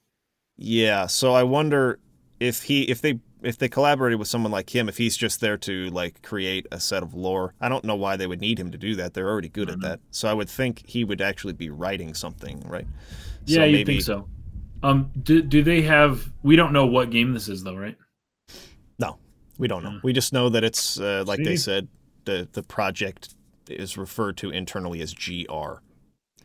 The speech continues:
Speaker 1: whatever that means.
Speaker 2: Huh.
Speaker 1: So, anyways, not much to go on,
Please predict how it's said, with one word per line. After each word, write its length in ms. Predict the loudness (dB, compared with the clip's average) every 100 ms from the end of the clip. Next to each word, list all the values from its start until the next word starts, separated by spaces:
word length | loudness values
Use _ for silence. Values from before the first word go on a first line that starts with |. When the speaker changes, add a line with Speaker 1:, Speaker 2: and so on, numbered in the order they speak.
| _ _ _ _ _
Speaker 1:
whatever 220 | -12 -10 -10
that 140 | -12
means. 340 | -14 -14 -16 -16 _ _ _
Speaker 2:
Huh. 60 | _ -20 -20 _ _ _ _ _ _
Speaker 1:
So, 720 | -2 4 8 8 10 8 6
anyways, 560 | 2 2 4 4 2 -4 -12 _ _ _ _ _ -2
not 100 | 0
much 140 | 0
to 80 | 2
go 160 | 4
on, 240 | 4 4